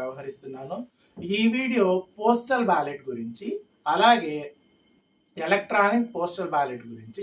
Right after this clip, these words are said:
చెప్తున్నాను. So, ఉద్యోగులు, ఎవరైతే ఉద్యోగులు ఈ ఎన్నికల్లో పాల్గొంటున్నారో వాళ్ళందరికీ పోస్టల్ బ్యాలెట్ గురించి కంప్లీట్‌గా అవగాహన ఉండాలి. మీరు గమనించారంటే చాలా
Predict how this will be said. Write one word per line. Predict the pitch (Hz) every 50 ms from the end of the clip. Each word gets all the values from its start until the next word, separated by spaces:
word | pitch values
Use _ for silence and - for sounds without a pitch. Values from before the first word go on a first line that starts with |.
| -
చెప్తున్నాను. | - - _ _ - 117 113 101 - _ _ _ _ _ _ _ _ _ _ _ _ _ _ -
So, | 233 247 247 247 240 226 190 170 175 190
ఉద్యోగులు, | 156 147 165 226 233 233 233 233 220 202 202 202 208 196 165 170 170
ఎవరైతే | 175 190 190 190 190 190 196 202 240 226 196 175 - 156
ఉద్యోగులు | 147 139 151 190 202 214 220 202 196 170 151 147 151 156 160 - - _ _ _ _ - 185
ఈ | 190 196 190 170 165
ఎన్నికల్లో | 185 214 233 240 - 247 247 233 220 202 - - 165
పాల్గొంటున్నారో | 160 175 185 196 196 175 170 - 175 156 151 143 139 135 131 135 135 139 156 - _ _ _ _ _ -
వాళ్ళందరికీ | 160 165 165 160 165 170 180 196 226 254 247 226 - 170 156 147 143 151 151 151 _ _ _ _ _ -
పోస్టల్ | 208 220 240 233 - - 262 254 240 185 175
బ్యాలెట్ | 170 156 156 151 - - 135
గురించి | 143 156 170 190 - 262 269 269 247 - 185
కంప్లీట్‌గా | 175 180 185 185 - 226 226 226 233 - 233 240 208 175 151
అవగాహన | 143 139 156 165 156 147 143 135 131 123
ఉండాలి. | 117 110 104 101 - _ _ _ _ _ _ _ _ _ _ _ _ _ _ _ _ _ _ _ _ _ _ _ -
మీరు | 190 196 208 220 208 190
గమనించారంటే | 180 202 226 240 247 233 233 214 190 - 151 147 143 143 135 131 131 131 131 135 - _ _ _ _ _ _ -
చాలా | 190 180 233 - - 240 254 269